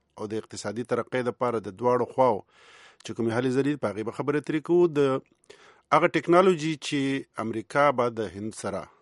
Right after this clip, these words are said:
شریکول غواړي، هغې ته به ورکوي. یا د امریکا هغه کمپنیانې چې دا به هند ته ځي او هلته کې به دوی په شریکه باندې یې، آ،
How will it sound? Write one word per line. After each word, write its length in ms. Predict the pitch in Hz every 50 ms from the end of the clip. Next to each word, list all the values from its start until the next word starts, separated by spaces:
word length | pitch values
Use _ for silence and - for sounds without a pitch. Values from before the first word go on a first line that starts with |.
| _ _ _ _ _
شریکول 540 | - - - 113 101 98 - 113 117 127 139
غواړي، 360 | 131 131 139 135 135 127 127 - _ _ _ _ _ _ _ _ _ _ _ _ _ -
هغې 180 | 107 113 131 135
ته 100 | 117 123
به 120 | 110 113
ورکوي. 480 | 107 104 101 - - 147 143 143 143 139 _ _ _ _ - - _
یا 260 | - 117 127 151 156 156
د 60 | 139
امریکا 460 | 123 135 131 127 127 - 156 156 156
هغه 120 | 151 147
کمپنیانې 460 | 123 - 123 117 110 - 170 170 170 151
چې 100 | - 135
دا 120 | 127 135
به 120 | 120 120
هند 160 | 107 123 127 117
ته 100 | 127 123
ځي 300 | 117 113 127 135 139 135 - - -
او 120 | 98 107 120
هلته 200 | 127 113 - 107
کې 100 | - 117
به 100 | 113 113
دوی 140 | 107 117
په 120 | 120 - 113
شریکه 380 | - - 117 127 175 - -
باندې 400 | 98 95 98 98 101 101 104 110 120 _ _ - - - _ _ _ _ -
یې، 160 | 101 101 101 98 98 92
آ، 280 | - - - - -